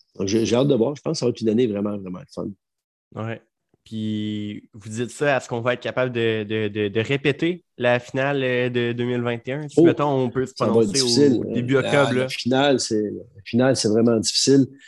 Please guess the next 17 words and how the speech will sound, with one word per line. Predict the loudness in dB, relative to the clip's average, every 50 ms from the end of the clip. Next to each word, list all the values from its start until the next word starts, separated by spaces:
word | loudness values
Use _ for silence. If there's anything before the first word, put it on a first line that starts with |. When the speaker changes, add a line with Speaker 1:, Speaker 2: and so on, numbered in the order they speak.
| -20 -20 _ _ _
Speaker 1:
Les | 0 2 2 2
séries | 2 4 4 4 6 4
ne | 4
seront | 2 0 -2 -4 -2
pas | 0 -2
évidentes | -2 -2 -2 -4 -6 -4 -4 -4
dans | -4 -4 -4
la | -6 -8
division | -8 -8 -8 -6 -6 -4 -4
Atlantique | -6 -6 -6 -6 -6 -4 -6 -4 -4 -4
avec | -6 -6 -8 -8 -2
Tampa, | -2 -2 -2 -2 -2 0 0 2 2
Floride, | 0 0 -2 -2 0 0 0 0
Speaker 2:
Ben | 0
oui. | 0 -2 -4
Speaker 1:
Toronto, | -4 -4 -4 -4 -4 -6 -4 -2 -2 0
Boston. | 0 -2 -4 -4 -6 -8 -8 -8